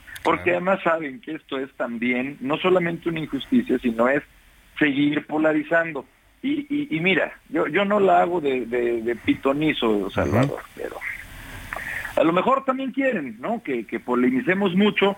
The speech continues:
Speaker 2: Ujú.
Speaker 1: para que ya no estemos hablando, por ejemplo, de un Acapulco, ¿no?
Speaker 2: Sí,
Speaker 1: Para que
Speaker 2: claro.
Speaker 1: ya no estemos hablando solo del Poder Judicial.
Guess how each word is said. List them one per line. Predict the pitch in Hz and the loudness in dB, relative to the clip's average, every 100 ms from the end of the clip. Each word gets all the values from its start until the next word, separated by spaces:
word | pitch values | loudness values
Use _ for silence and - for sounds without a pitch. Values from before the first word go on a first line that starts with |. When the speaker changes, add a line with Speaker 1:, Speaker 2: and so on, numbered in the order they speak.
| - | -2
Speaker 2:
Ujú. | 107 113 | 0 2
Speaker 1:
para | 151 120 | 2 0
que | - | 0
ya | 107 117 | 0 0
no | 151 | -2
estemos | - 156 160 156 | -4 -4 -2 0
hablando, | 151 156 151 151 | 2 2 2 -4
por | 120 | -4
ejemplo, | 95 - 110 110 131 | -4 -2 -2 2 4
de | 139 | 6
un | 143 | 4
Acapulco, | 151 151 - 156 147 - 92 | 2 0 0 2 2 -2 -8
¿no? | 131 | -2
Speaker 2:
Sí, | 113 | 2
Speaker 1:
Para | 117 135 | 2 0
que | 123 | -2
Speaker 2:
claro. | 117 | -2
Speaker 1:
ya | 123 | -4
no | 156 | -6
estemos | - 156 151 147 | -4 -4 -4 -4
hablando | 143 143 143 143 | -2 -2 0 -2
solo | - 98 110 131 | -2 0 2 2
del | 135 139 | 2 0
Poder | 135 135 143 | 0 0 2
Judicial. | - 147 147 156 147 143 | 4 4 4 2 2 0